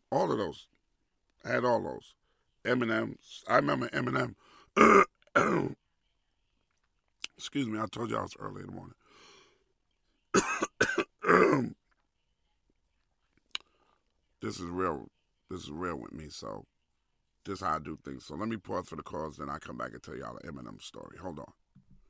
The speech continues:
Okay, I'm back, y'all. Had to go get some water. So, I'm at Backspin. All these interviews.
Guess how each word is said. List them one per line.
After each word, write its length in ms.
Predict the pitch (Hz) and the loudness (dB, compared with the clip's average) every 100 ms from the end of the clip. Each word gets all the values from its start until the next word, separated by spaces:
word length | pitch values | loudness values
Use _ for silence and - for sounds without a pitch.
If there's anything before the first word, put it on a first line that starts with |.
| _ _ - | _ _ 2
Okay, 320 | 143 139 123 | 2 6 8
I'm 160 | 123 113 | 8 8
back, 280 | 90 - | 2 2
y'all. 240 | 85 76 76 95 | -4 -6 -6 -2
Had 140 | 107 | 0
to 40 | |
go 140 | 101 98 | 0 -4
get 160 | 82 | -4
some 180 | - 80 | -8 -8
water. 260 | 80 73 - | -6 -6 -6
So, 380 | - 156 127 - _ _ _ _ _ _ _ _ _ _ _ - _ _ - - - 78 | 4 6 6 2 _ _ _ _ _ _ _ _ _ _ _ -20 _ _ -20 -20 -20 -4
I'm 140 | 98 | 6
at 180 | 107 87 | 6 6
Backspin. 600 | 92 82 - 76 76 76 - _ _ _ _ _ _ _ _ _ _ _ _ _ | 2 2 -6 -8 -8 -8 -14 _ _ _ _ _ _ _ _ _ _ _ _ _
All 180 | - 98 | -2 0
these 220 | 107 92 | 0 -2
interviews. 580 | 90 82 71 71 73 | -4 -4 -6 -8 -8